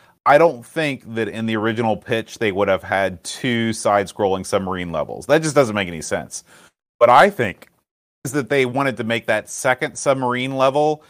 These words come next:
a side-scrolling shooter where you're walking around the decks of the ship. That would make sense,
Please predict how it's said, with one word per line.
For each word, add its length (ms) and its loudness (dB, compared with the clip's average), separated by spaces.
a 140 -4
side-scrolling 1120 2
shooter 440 -4
where 240 -2
you're 180 -2
walking 560 4
around 360 -2
the 80 -8
decks 340 -4
of 80 -12
the 60 -16
ship. 340 -12
That 340 6
would 160 0
make 220 -4
sense, 560 -10